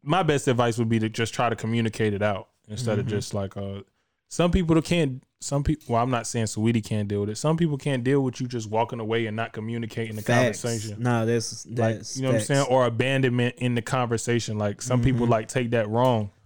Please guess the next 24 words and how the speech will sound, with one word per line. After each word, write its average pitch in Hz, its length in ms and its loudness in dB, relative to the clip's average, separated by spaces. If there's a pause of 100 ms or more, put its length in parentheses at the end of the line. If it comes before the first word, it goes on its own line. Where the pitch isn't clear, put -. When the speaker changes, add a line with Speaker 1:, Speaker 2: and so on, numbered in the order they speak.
Speaker 2:
'Cause 120 120 2
they 127 80 6
want, 156 220 4
some 185 180 0
people 156 340 -2
want 123 220 -2
you 107 80 -2
to - 40 -14
feel 120 460 2
them. 90 240 -12
Speaker 1:
Yeah, 143 240 2
like, 117 300 2
Speaker 2:
Yeah. 107 360 2
Speaker 1:
yeah. 123 180 -4
So 131 240 2
it's 139 120 4
like, 131 240 2
if 123 160 0
you 151 80 4
just 135 180 0
walking 123 300 2
away 117 340 4
or, 113 140 4
like, 101 240 0